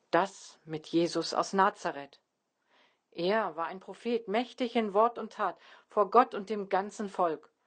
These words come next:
Doch unsere Hohepriester und Führer haben ihn zum Tod verurteilen und ans Kreuz schlagen lassen.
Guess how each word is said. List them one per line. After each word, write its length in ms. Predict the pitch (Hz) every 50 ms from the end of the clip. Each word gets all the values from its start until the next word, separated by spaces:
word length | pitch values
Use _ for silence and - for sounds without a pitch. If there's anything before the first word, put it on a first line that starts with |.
| _ _ _ _ _ _ _ _ _
Doch 200 | - 156 151 -
unsere 420 | - 185 208 202 208 202 208 185
Hohepriester 600 | 208 226 233 226 233 - 240 247 233 - - 226
und 120 | 202 202 196
Führer 480 | - - 226 233 220 170 160 175 185 _ _ _ _ _ _ _
haben 300 | - 180 202 208 214 208
ihn 160 | 180 208 202
zum 260 | - 202 175 160 -
Tod 320 | - 196 196 208 202 202 -
verurteilen 580 | 190 175 - 190 202 202 - 202 196 196 196
und 120 | 196 185 -
ans 260 | 165 185 185 - -
Kreuz 340 | - - 185 180 175 - -
schlagen 380 | - 156 143 139 139 156 156
lassen. 400 | 139 139 143 - - 151 139 135